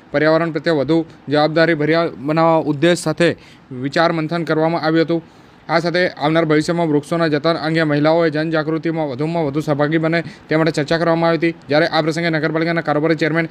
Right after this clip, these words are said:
દિનેશ પંચાલ, સભ્ય રાજેશભાઈ ભાભોર, ટી-, ટીનાબેન સોલંકી, ફોરેસ્ટ વિભાગના કર્મચારી, નગરપાલિકાના કર્મચારીઓ હાજર રહી અને કાર્યક્રમને સફળ બનાવ્યો હતો. સાઈઠ જેટલા વૃક્ષો વાવવામાં આવ્યા હતા અને આવનાર સમયમાં વધુ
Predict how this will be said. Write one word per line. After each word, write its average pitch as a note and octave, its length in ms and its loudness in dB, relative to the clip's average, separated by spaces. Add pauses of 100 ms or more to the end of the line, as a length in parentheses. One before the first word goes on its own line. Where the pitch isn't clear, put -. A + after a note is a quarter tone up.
(260)
દિનેશ D3+ 220 0
પંચાલ, D#3 260 2
સભ્ય D3+ 360 0
રાજેશભાઈ D3+ 400 2
ભાભોર, C#3+ 300 0 (340)
ટી-, C#3+ 180 -2 (360)
ટીનાબેન D#3+ 420 0 (520)
સોલંકી, E3+ 440 2 (260)
ફોરેસ્ટ D#3+ 220 2
વિભાગના D#3+ 300 0
કર્મચારી, D#3+ 380 -2
નગરપાલિકાના D#3+ 500 -2 (220)
કર્મચારીઓ D#3+ 460 0
હાજર C#3+ 220 2
રહી E3+ 200 2 (180)
અને D3 160 0
કાર્યક્રમને D#3+ 440 0
સફળ D3 200 -6
બનાવ્યો D#3+ 240 0
હતો. D#3+ 120 -2
સાઈઠ D3 260 -2
જેટલા D#3+ 200 2
વૃક્ષો D3+ 320 2
વાવવામાં D#3+ 360 2
આવ્યા D#3+ 220 0
હતા D#3+ 140 -4
અને E3 100 -6
આવનાર D#3 260 -2
સમયમાં E3 300 -4
વધુ E3 240 -2